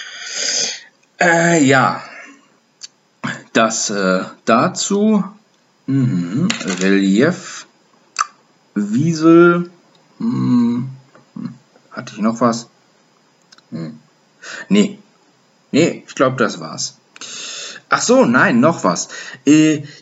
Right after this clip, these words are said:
dieser E-A-N-Scanner oder Produkterkennung oder so. Du bi-, du weißt ja, ich bin so geil auf Computer und so und, äh, ähm, äh, dass ich ein Kom-, dass ich alle Hilfsmittel mit einem Computer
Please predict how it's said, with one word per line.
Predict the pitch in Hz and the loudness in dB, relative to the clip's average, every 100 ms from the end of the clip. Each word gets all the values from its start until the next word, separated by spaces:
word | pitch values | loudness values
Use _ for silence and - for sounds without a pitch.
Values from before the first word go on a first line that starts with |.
| - | -16
dieser | 127 139 180 147 151 - | -6 -2 0 2 0 2
E-A-N-Scanner | 139 - 127 120 156 190 190 - - 98 90 85 - | 0 2 2 0 0 2 2 0 -2 0 0 0 4
oder | 160 151 | 4 4
Produkterkennung | 107 - 107 190 - - 110 - 98 90 85 | -2 -6 -2 -2 -2 -6 -6 -2 0 0 0
oder | 87 90 87 | -2 -2 -2
so. | 87 82 | -2 -2
Du | 98 | -2
bi-, | 113 135 | 2 2
du | 113 92 | 2 2
weißt | 113 147 156 | 2 2 0
ja, | 131 | -2
ich | - - | -4 -2
bin | 143 143 | 0 2
so | 120 | 0
geil | 113 107 123 | 2 2 2
auf | 110 - | 0 -2
Computer | - 104 - 156 - 117 | -6 -6 -2 -4 0 0
und | 113 113 | 2 0
so | 104 110 78 | 2 2 2
und, | 104 - | 0 -2
äh, | 101 95 92 98 78 95 | -2 0 2 0 0 2
ähm, | 95 92 95 - | 2 0 -2 -2
äh, | 95 | -6
dass | 98 107 104 | -2 -2 -2
ich | - | -6
ein | 107 | -6
Kom-, | - 107 - | -2 -2 0
dass | 107 104 | -2 -2
ich | 95 - - - | -6 -14 -12 0
alle | 113 | 4
Hilfsmittel | 120 139 - 131 127 | 4 4 2 0 4
mit | 120 120 | 4 4
einem | 107 - | 0 0
Computer | - 131 135 131 - 131 185 214 208 - 95 90 | 2 2 2 0 -2 4 6 8 6 4 0 0